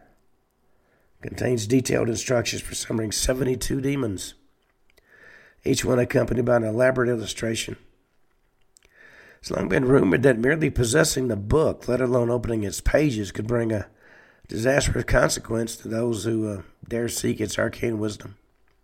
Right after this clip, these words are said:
Many other renowned manuscripts from long ago are said to be hexed, including the,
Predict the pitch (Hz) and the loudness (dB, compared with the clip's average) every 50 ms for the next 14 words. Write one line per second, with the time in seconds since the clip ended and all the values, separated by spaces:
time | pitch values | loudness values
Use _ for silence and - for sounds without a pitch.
0 | _ _ _ _ _ _ _ _ _ _ _ _ _ _ _ _ _ _ _ _ | _ _ _ _ _ _ _ _ _ _ _ _ _ _ _ _ _ _ _ _
1 | _ _ _ _ _ _ _ _ _ _ _ _ _ _ _ _ _ _ _ _ | _ _ _ _ _ _ _ _ _ _ _ _ _ _ _ _ _ _ _ _
2 | _ _ - - 131 135 127 127 127 131 120 120 117 117 117 117 123 127 123 120 | _ _ -2 4 4 6 6 8 6 6 4 4 4 6 6 6 6 6 4 4
3 | 113 113 120 131 135 123 - - - 117 113 107 - - 110 104 101 98 110 117 | 4 4 4 4 2 0 -2 0 0 -2 -2 -2 -6 -8 -6 -4 -2 -2 0 0
4 | 117 110 107 107 123 120 123 127 127 117 110 - - 123 117 120 110 120 110 95 | -2 -2 -4 -2 -2 0 2 2 0 0 -2 -2 -4 -4 -4 0 0 0 2 4
5 | 110 107 - - - - - 123 110 - - 123 113 110 107 107 101 101 101 - | 2 0 0 0 -8 -6 -6 -6 -6 -2 -2 0 0 2 0 0 0 -2 -2 -4